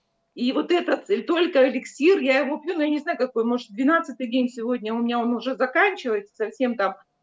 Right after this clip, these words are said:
на один раз, наверное, осталось, а потом перейду на капсулы. И вот у меня прошёл, прошёл вот этот гул, он не возвращается. Я думаю, это всё неправда, наверное, это, думаю, наверное, вернётся.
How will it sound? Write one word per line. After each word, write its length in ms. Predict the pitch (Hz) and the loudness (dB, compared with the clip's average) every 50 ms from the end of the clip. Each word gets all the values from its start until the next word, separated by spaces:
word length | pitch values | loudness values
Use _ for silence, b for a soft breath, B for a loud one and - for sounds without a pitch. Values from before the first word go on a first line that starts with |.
| _ _ _ _ _ | _ _ _ _ _
на 140 | - 196 220 | -6 -2 -2
один 240 | 226 - 240 247 240 | 0 0 0 0 2
раз, 260 | 240 214 180 - - | 2 2 2 0 -4
наверное, 420 | 208 202 208 190 180 185 180 185 | -6 -4 -2 -4 -2 -2 -4 -4
осталось, 600 | 202 202 - _ 277 330 403 392 277 247 - - _ _ _ _ _ _ _ _ _ _ | -4 -4 -2 _ 2 4 4 4 2 0 -4 -12 _ _ _ _ _ _ _ _ _ _
а 120 | - - - | -10 -8 -4
потом 360 | - 208 220 - 359 403 403 | -4 -4 -2 0 -2 -2 -2
перейду 380 | - 262 247 247 240 180 254 370 | -2 -4 -4 -4 -4 -4 -4 -2
на 140 | 381 320 294 | -2 -4 -2
капсулы. 640 | 294 220 208 214 220 - - 226 220 208 220 214 - _ _ _ _ | 0 -2 -2 -2 -4 -8 -10 -10 -8 -6 -8 -10 -10 _ _ _ _
И 100 | - 226 | -8 -6
вот 280 | 196 220 320 - - 302 | -4 -2 -4 -2 -2 -2
у 120 | 240 233 247 | -2 0 0
меня 320 | 240 240 247 240 302 392 392 | 0 2 2 2 4 2 2
прошёл, 560 | - 269 233 233 - 285 330 330 320 320 - _ _ _ - _ _ - - - | 0 0 -2 -2 -2 -2 -2 -2 -2 -4 -6 _ _ _ -20 _ _ -10 -8 -4
прошёл 320 | - - 208 - - - | -2 -2 -2 -2 -2 -2
вот 140 | 302 311 - | -2 0 -2
этот 240 | 311 311 311 302 - | -2 -2 -2 -2 -4
гул, 360 | 233 226 262 254 233 156 147 202 | -4 -2 0 0 0 0 0 0
он 160 | 320 339 269 | 2 4 4
не 80 | 269 294 | 4 4
возвращается. 840 | 262 262 214 226 285 277 - - 320 349 330 285 254 240 - - 247 | 2 0 2 0 -2 -2 0 0 2 4 4 4 4 2 0 0 0
Я 80 | 254 254 | 0 2
думаю, 260 | - 269 247 285 285 | 2 0 0 0 0
это 120 | 285 285 | -2 -6
всё 160 | 277 - 294 269 | -6 -2 0 0
неправда, 540 | 247 269 262 262 269 269 226 208 190 190 208 | 0 0 0 0 2 2 0 0 -2 -8 -8
наверное, 460 | 214 202 208 226 220 202 190 196 220 | -8 -6 -6 -6 -6 -6 -8 -10 -10
это, 120 | 220 - 175 | -6 -8 -8
думаю, 320 | 196 220 220 226 226 233 | -6 -6 -6 -4 -4 -2
наверное, 380 | 226 247 247 269 277 254 247 269 | 0 0 0 0 0 2 0 0
вернётся. 600 | 262 302 294 294 277 277 262 254 262 - 185 - | 0 2 2 2 4 4 2 0 -2 -12 -16 -16